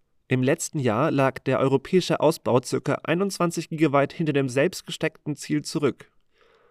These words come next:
Daher wird sehr schnell viel Geld locker gemacht und Verfahren verbessert.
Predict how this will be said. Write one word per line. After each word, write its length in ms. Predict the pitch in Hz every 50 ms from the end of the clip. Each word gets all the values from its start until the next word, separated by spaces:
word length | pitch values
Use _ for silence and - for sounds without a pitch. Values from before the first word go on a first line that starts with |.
| _ _ _ _ _ _ -
Daher 320 | - 131 135 143 143 127
wird 140 | 127 135 120
sehr 280 | - - 131 131 147 170
schnell 360 | - - 143 135 135 143 143
viel 400 | 135 - - - 151 151 147 143
Geld 280 | - 131 135 143 - -
locker 220 | 110 - 117 104
gemacht 420 | 104 104 107 117 135 - - -
und 160 | - 123 123 123
Verfahren 540 | - 131 117 - - 123 127 123 117 98
verbessert. 600 | - - - - 90 - - - 123 117 - -